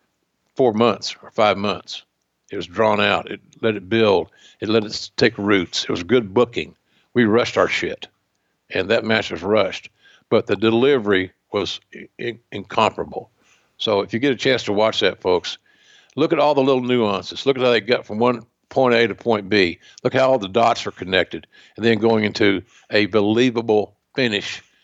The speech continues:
at the end of the day. Still with Steamboat, who thought he was gonna get some return matches out of this deal,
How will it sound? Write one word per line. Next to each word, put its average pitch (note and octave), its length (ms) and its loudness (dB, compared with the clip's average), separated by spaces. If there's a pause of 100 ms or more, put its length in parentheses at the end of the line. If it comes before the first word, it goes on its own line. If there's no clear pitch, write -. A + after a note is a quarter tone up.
(140)
at G#2+ 180 0
the G#2 80 -8
end G#2 260 0
of F2 60 0
the F2+ 80 0
day. F2+ 460 0 (300)
Still B2 520 0
with A2 160 -6
Steamboat, G#2+ 560 0
who A#2 80 0
thought D3 320 0
he B2 80 2
was G2+ 120 -6
gonna A2+ 200 -2
get A2+ 160 -4
some G2 160 -8
return B2+ 320 0
matches G2 360 -4
out F#2 160 4
of F2 40 -2
this F#2 140 -8
deal, F#2 340 -2